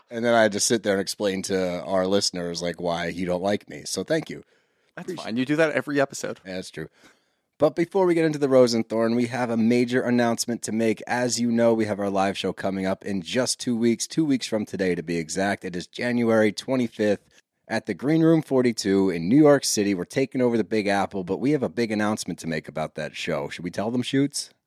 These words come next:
Speaker 2: Yeah, I think it's about time to tell them.
Speaker 1: So we have a very special guest coming for those of you that enjoyed the new season of Roni as much as we did.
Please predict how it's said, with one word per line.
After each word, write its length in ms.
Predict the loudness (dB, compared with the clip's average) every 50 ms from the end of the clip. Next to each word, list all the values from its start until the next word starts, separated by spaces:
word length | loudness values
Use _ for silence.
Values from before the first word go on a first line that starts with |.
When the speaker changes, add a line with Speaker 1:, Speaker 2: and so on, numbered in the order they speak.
| _ -6
Speaker 2:
Yeah, 140 | -4 -4 -4
I 40 | -4
think 140 | -6 -8 -10
it's 80 | -12
about 160 | -12 -12 -10
time 160 | -10 -10 -10 -8
to 40 | -8
tell 140 | -6 -6 -6
them. 140 | -8 -10 -14 _ _ _ _ _
Speaker 1:
So 180 | -6 -4 -2 0
we 180 | 2 2 4 4
have 160 | 4 4 2
a 60 | 2
very 260 | 4 6 6 6 6
special 380 | 4 2 0 -2 -2 -4 -4 -4
guest 260 | -2 -2 -2 0 0
coming 240 | 0 0 0 0 -2
for 140 | 0 2 4
those 220 | 4 4 4 2
of 40 | 2
you 80 | 2
that 160 | 2 2 2 2
enjoyed 540 | 0 -2 0 2 4 4 4 2 0 -2 0
the 80 | 4
new 220 | 6 6 6 6 4
season 400 | 2 0 0 0 0 0 0 0
of 140 | -2 -2 0
Roni 360 | 0 0 2 2 0 0 0
as 100 | -2 -4
much 220 | -6 -10 -10 -10 -12
as 160 | -14 -12 -12
we 140 | -14 -12 -6
did. 280 | -4 -4 -4 -4 -6